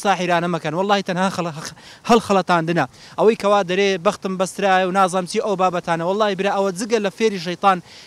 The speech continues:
هیچ شتێکی تر نییە. سحربازەکان خۆیان دەڵێن، سحر تەنها بۆ خراپە بەکاردرێ،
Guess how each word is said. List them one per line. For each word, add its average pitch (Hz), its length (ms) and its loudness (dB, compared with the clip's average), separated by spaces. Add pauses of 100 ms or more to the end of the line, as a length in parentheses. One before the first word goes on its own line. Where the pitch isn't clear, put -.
(180)
هیچ 277 160 8
شتێکی 196 380 0
تر 170 180 -2
نییە. 160 100 -2 (140)
سحربازەکان 196 640 0
خۆیان 240 360 4
دەڵێن، 160 260 0 (380)
سحر 220 260 0 (140)
تەنها 180 480 2
بۆ 180 140 0
خراپە 170 340 0
بەکاردرێ، 160 460 -2